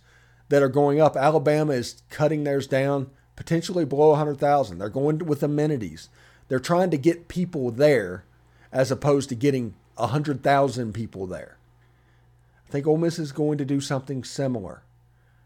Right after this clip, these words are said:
The days of sixty-six thousand in the vault, that's probably over.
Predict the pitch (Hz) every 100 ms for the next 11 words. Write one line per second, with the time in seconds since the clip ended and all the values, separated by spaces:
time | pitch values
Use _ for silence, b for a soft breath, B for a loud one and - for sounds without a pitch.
0 | _ _ _ 123 120 143 156 156 135 135
1 | 127 113 104 92 - - 175 - 151 -
2 | - 165 - - 147 147 147 135 143 127
3 | 113 135 147 - 120 117 - - 143 151
4 | 147 139 143 139 120 82 69